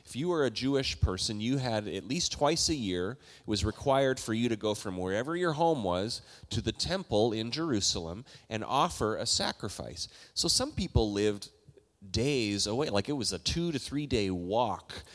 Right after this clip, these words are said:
You think a road trip over spring break to Tennessee with your kids in the back seat is rough today. This is, like, two to three days. We're walking to the temple. We have to get there. Um, and then everybody's there at the temple, just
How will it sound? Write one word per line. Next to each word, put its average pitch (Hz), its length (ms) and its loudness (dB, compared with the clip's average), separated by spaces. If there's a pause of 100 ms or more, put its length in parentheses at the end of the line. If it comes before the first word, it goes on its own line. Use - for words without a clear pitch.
(240)
You 147 100 0
think 165 240 -2
a 135 60 4
road 117 320 4
trip 143 240 -2
over 104 220 0
spring 123 340 -2
break 110 300 -2
to 98 180 -2
Tennessee 127 580 0
with 107 200 0
your 92 80 -6
kids 123 300 -2
in 110 100 -2
the 98 60 0
back 101 280 -2
seat 107 200 -4
is 90 140 -2
rough 98 280 2
today. 104 460 -2 (340)
This 185 180 4
is, 165 140 0
like, 107 180 0
two 202 240 2
to 185 80 -4
three 160 300 -4
days. 147 340 4
We're 110 140 2
walking 147 500 0
to 147 80 0
the 127 100 -2
temple. 127 460 -4
We 104 120 -4
have 127 260 -8
to 131 80 -10
get 110 260 -6
there. 104 340 2 (380)
Um, 104 240 -2
and 117 260 0
then 170 280 4 (160)
everybody's 180 920 2
there 151 220 2
at 151 80 -2
the 143 80 -2
temple, 147 420 0
just 139 240 -2